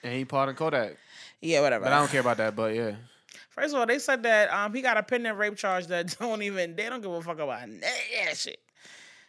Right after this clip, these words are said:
Speaker 2: They don't fuck about Trump pardoning you means nothing to them. You
Speaker 1: Yeah, it
Speaker 2: still have a
Speaker 1: doesn't.
Speaker 2: whole assault case going on. So there's that. They also pardoned, um, s-, the co-creator of Death Row. I forgot his name.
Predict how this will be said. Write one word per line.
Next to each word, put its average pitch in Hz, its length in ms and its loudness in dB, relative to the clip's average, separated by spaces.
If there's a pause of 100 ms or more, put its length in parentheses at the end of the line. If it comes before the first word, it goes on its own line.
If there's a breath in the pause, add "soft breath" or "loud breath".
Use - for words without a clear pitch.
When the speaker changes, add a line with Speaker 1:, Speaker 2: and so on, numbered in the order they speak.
(140 loud breath)
Speaker 2:
They 226 80 -4
don't 214 180 -2
fuck 185 140 0
about 156 280 4 (440)
Trump 226 340 -2
pardoning 220 400 0
you 202 160 -10
means 175 240 -12
nothing 180 520 -4
to 147 120 -8
them. 131 280 -16 (180)
You - 80 -10
Speaker 1:
Yeah, 220 60 -6
it 202 100 -4
Speaker 2:
still 214 140 2
have 185 120 6
a - 40 0
Speaker 1:
doesn't. 165 140 0
Speaker 2:
whole 185 280 6
assault 180 340 -4
case 170 240 -10
going 139 320 -10
on. 107 240 -16
So 139 480 -8 (600 soft breath)
there's 143 340 -8
that. 98 320 -8 (100)
They 220 140 0
also 294 340 -2
pardoned, 233 540 0
um, 170 640 -4
s-, - 220 -6 (100)
the 165 420 0 (120)
co-creator 214 800 0
of 160 540 -6
Death 160 300 -2
Row. 147 260 -6
I 165 40 -10
forgot 190 240 -12
his 175 160 -10
name. 139 340 -18